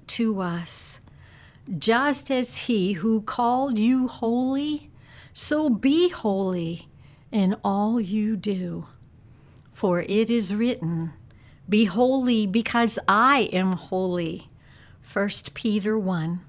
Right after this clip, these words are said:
fifteen through sixteen. God does not look upon our outward appearance, but upon our hearts.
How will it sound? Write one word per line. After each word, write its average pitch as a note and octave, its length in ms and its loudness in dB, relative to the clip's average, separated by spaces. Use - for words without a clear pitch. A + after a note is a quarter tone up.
fifteen F3 840 -4
through F3+ 180 -8
sixteen. E3+ 800 -8
God G#3 640 -6
does A3 200 -2
not C#4+ 300 4
look D#4 260 -2
upon F3 580 -4
our G#3+ 260 -2
outward F#3+ 540 -4
appearance, F#3 960 -6
but F#3+ 160 0
upon F3 640 -4
our F3 200 -8
hearts. - 880 -12